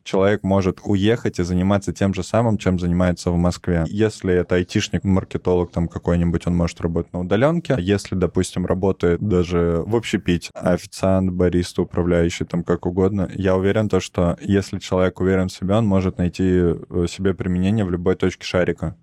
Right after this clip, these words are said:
Даже не зная языка, он может находить общий язык и может выстраивать процессы. Как минимум в Москве, например, достаточно высокий уровень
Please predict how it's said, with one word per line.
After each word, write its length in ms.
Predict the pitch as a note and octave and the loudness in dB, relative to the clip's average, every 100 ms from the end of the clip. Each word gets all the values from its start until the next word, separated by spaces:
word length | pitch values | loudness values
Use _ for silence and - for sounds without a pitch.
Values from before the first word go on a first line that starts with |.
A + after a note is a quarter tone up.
| - | -2
Даже 260 | F#2+ F#2+ | 0 2
не 120 | G2 G2 | 0 -2
зная 280 | G2 F#2+ | 0 2
языка, 560 | F2+ F2+ F2+ - G#2+ D#3 - | 2 0 -2 0 0 0 -2
он 160 | F#2+ | 0
может 320 | G#2 G#2 F#2+ - | 2 2 -2 -4
находить 480 | F#2+ G#2 G2+ F#2+ | -2 0 0 2
общий 340 | F#2+ F2+ - E2+ | 0 0 -2 0
язык 400 | F2+ A#2 F3 - | 2 2 0 -2
и 60 | - | -2
может 280 | F#2 A2 F#2+ | 0 2 0
выстраивать 480 | F#2 - F2+ F#2 F2 | -6 -2 2 2 0
процессы. 600 | - F2 F2 E2+ - E2 | -4 -2 0 0 -2 -4
Как 220 | - G2 | -4 -4
минимум 420 | A2 C#3 C3+ G2+ F2+ | 0 2 2 2 0
в 200 | F#2+ G2 | -2 0
Москве, 480 | G2 - - G2+ | 0 0 0 2
например, 500 | F2+ F2 - F2 F2 | 2 0 -2 0 0
достаточно 1000 | F2+ F2+ - F2+ E2+ - - F2+ F2 F2 | 2 -2 0 -2 -2 -6 -2 0 2 2
высокий 520 | F2 F#2+ F#2+ F#2+ - F2+ | 0 -2 0 0 0 -2
уровень 760 | - G#2+ G#2 G2 F#2 F2+ F2 | 0 -2 2 2 2 2 0